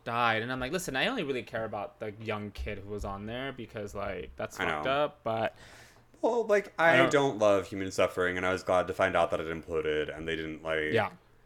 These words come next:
Speaker 2: You know, that was great. That was good news. But again, like, people were like, "Well, why do you care?" I'm like, "'Cause I don't care if they're shitty people. I don't, I, I wouldn't wish that on,"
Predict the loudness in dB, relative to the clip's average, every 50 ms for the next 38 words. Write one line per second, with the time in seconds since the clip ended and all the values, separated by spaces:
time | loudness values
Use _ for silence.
0 | _ _ _ _ _ _ _ _ _ _ _ _ _ _ -2 0 2 2 0 -2
1 | -4 0 2 2 2 2 0 -2 -2 -2 -2 -2 -2 0 2 2 2 2 -2 -4
2 | -6 -6 -8 -8 -10 -12 -12 -12 -14 -14 -4 -2 -2 0 2 2 2 2 2 2
3 | 2 0 0 -2 -6 -4 0 2 4 6 6 6 6 6 4 2 0 -6 -12 -20
4 | _ _ _ -20 -20 -20 -20 -12 0 4 6 6 6 6 6 2 2 0 0 0
5 | 0 0 -2 -2 -4 -6 -8 -10 -10 -10 -12 -16 -18 -6 -4 -4 -2 -2 -4 -8
6 | -10 -10 -6 -4 -2 -2 -2 -2 -4 -4 -4 -6 -6 -6 -8 -10 -8 -4 -2 -2
7 | 0 0 0 0 -2 -4 _ _ 0 2 2 2 0 0 0 2 2 0 -2 -6
8 | -10 -12 -14 -18 -20 -16 -6 -4 -2 -2 -2 0 2 2 2 2 -2